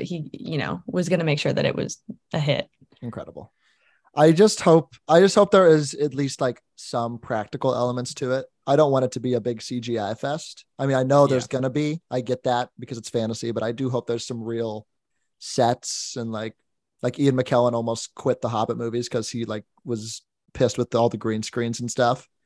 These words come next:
Speaker 3: Really?
Speaker 2: I hope that's not the case with the show. I'd like to see some real sets. I'm a practical man.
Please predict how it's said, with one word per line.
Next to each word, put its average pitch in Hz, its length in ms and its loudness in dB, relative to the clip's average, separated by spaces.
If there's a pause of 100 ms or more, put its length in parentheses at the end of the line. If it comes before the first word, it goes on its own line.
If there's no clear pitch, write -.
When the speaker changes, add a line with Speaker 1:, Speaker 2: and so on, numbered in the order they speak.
(140)
Speaker 3:
Really? 117 360 -2 (220)
Speaker 2:
I 127 200 8
hope 127 440 4
that's 117 300 2
not 120 220 0
the - 60 -12
case - 840 -4 (140)
with 120 160 -6
the 113 100 -6
show. - 280 -6
I'd 117 160 0
like 120 140 2
to 127 80 -8
see 135 160 0
some 117 200 -4
real 113 300 0
sets. - 680 -4
I'm 117 120 -10
a 117 40 -8
practical 117 520 0
man. 110 380 -8